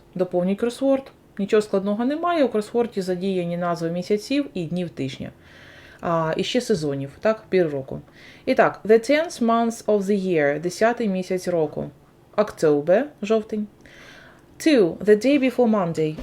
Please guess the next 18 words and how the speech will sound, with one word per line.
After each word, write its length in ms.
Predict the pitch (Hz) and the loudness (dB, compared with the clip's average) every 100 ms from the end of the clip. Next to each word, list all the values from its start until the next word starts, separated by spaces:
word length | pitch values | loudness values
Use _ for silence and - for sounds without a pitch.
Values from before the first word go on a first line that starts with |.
| 180 | 2
день 220 | 233 240 | 2 4
перед 280 | 226 190 190 | 4 2 2
понеділком. 720 | 185 185 185 165 156 139 151 - - - - - _ _ _ - - - | -2 0 2 2 0 -8 -8 -14 -20 -20 -20 -20 _ _ _ -20 -20 -10
Two, 300 | - 196 147 | 0 2 2
Sunday – 560 | - - 220 170 214 247 | -2 -2 0 0 0 2
неділя. 540 | 247 233 240 233 226 233 - - - - - - - | 2 2 0 0 -2 -8 -18 -20 -20 -20 -20 -10 0
Three, 280 | 294 226 185 | 2 4 4
the 120 | 202 247 | 2 2
day 180 | 269 233 | 0 0
before 340 | 220 214 202 | -2 0 2
Wednesday – 560 | 196 170 156 151 151 160 _ - | 2 -2 -4 -6 -6 -10 _ -2
день 300 | 196 226 220 | 2 2 2
перед 360 | 180 180 180 | 2 4 2
середою. 640 | - 175 175 170 147 143 156 - - - _ | 0 0 0 0 -2 -4 -10 -18 -20 -20 _
Це 220 | - 190 | 2 2
у 120 | 165 147 | 4 -2
нас 300 | 143 - - | -8 -12 -12
Tuesday, 720 | - 226 196 180 214 233 269 | -4 0 0 0 0 0 -2